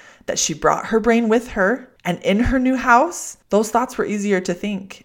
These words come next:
And yet she still brought her brain along with her. She still found, her lower brain found other things to have problems with in the new house. And she was very honest with herself about that as well, knowing, I'm going to change my circumstances and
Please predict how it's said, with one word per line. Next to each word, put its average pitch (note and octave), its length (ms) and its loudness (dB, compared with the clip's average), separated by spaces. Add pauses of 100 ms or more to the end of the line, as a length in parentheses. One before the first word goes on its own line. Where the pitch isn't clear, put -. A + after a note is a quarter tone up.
(140)
And F3 180 0
yet F#3+ 220 2
she - 120 -4
still A4 300 2
brought B3 300 4
her G3+ 100 0
brain F#3+ 280 2
along E3 320 0
with D3 160 -6
her. - 280 -2 (280)
She - 140 -4
still E4 260 0
found, A3 580 -2 (300)
her A3+ 120 4
lower G#3 240 8
brain F3 320 2
found D#3+ 380 -4
other F#3+ 520 4 (140)
things F#3 520 -6
to G3 100 -6
have D#3+ 480 -2
problems F#3 420 -2
with A#3+ 220 4
in F3 80 -4
the E3 80 -4
new D#3+ 180 -4
house. F#3+ 600 -2 (200)
And D#3+ 540 0 (200)
she F3 420 -2
was D#3 220 0
very D3 200 2
honest D3+ 300 -2
with D#3 100 -6
herself D3+ 300 -6
about D3+ 260 -2
that D3 260 2
as D3+ 160 -4
well, D3 220 2
knowing, D3+ 560 0 (260)
I'm D#3 100 -8
going F#3 220 6
to B3+ 80 0
change G#3 240 -2
my F#3 100 -2
circumstances D#3 960 -8 (180)
and C#3 460 0